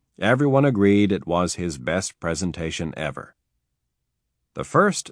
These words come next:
three PowerPoint images played well. For a change, every council member was paying attention.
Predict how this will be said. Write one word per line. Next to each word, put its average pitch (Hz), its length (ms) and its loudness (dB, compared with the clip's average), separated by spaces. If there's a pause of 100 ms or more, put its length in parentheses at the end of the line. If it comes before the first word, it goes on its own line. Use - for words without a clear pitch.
three 160 320 4
PowerPoint 135 640 2
images 104 500 2
played 95 340 0
well. 73 400 -6 (560)
For 202 240 2
a 160 40 4
change, 135 460 2
every 131 240 2
council 107 380 0
member 87 280 -2
was - 180 -6
paying 82 280 -4
attention. 139 560 -2